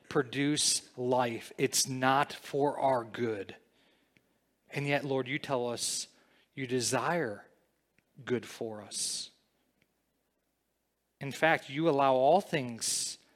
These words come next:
to transpire in our lives for our good, to those who love you, to those who are called according to your name.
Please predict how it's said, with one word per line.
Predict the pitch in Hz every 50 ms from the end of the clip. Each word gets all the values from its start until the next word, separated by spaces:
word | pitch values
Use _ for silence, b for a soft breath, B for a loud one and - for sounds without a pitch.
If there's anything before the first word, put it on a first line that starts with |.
| _ _ _ _ _ _
to | - -
transpire | - - 151 139 127 - - - - - 143 147 156 160 151 139
in | 131 123
our | 117 117
lives | 117 117 120 131 143 139 123 113 110 104 104 - - - - - - - _ _ _ _ _ _ _ _ _ _ _ _ _ _ _ _ _ _ _ _ _ _ _ _ _ _
for | - - 156 160 -
our | 156 143 139
good, | 120 117 147 185 180 110 - - - _ _ _ _ _ _ _ _ _ _ _ _ _ _
to | -
those | 151 135 143 147 151 -
who | - 170
love | 165 151 147 165 180 202 - - - -
you, | 104 98 107 - _ _ _ _ _ _ _ _ _ _ _ _ _ _ _ _ _ _ _ _ -
to | - 147
those | 131 151 151 147 -
who | 175 165
are | 160 151
called | - - - - 180 190 202 190 147
according | 131 - - - 143 135 143 139
to | - - 151
your | 151 151 151
name. | 147 156 175 196 202 175 143 117